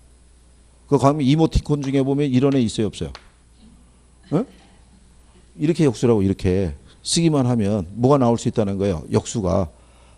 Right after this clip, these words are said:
무슨 말인지 아시겠어요? 그리고 출제자가 물어보는 것 중에 하나가 역수 물어보고,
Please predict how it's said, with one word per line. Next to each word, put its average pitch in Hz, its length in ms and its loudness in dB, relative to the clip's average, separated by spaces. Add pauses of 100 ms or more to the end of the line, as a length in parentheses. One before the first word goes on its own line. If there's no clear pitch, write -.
(100)
무슨 123 220 -2
말인지 131 180 2
아시겠어요? 110 460 0 (400)
그리고 151 500 4 (420)
출제자가 170 500 4
물어보는 139 440 2
것 127 140 0
중에 131 140 0
하나가 131 480 4
역수 117 280 2
물어보고, 113 800 4